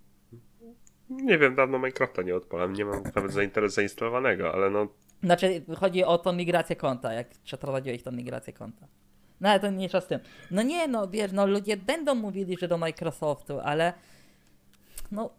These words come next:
Speaker 2: wydaje mi się, że rzeczy-, rzeczywistość jest taka, że Microsoft, y,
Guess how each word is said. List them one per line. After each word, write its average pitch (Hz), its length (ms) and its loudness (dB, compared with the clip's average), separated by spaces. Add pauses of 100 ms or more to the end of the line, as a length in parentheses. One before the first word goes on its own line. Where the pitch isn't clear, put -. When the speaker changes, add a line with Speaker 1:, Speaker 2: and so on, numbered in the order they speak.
(320)
Speaker 2:
wydaje 214 400 0
mi 262 60 -4
się, 254 140 0
że 226 100 0
rzeczy-, 214 440 -6
rzeczywistość 208 500 -8
jest 214 160 -12
taka, 214 260 -4
że 220 80 -6
Microsoft, 220 800 -8
y, 196 40 -6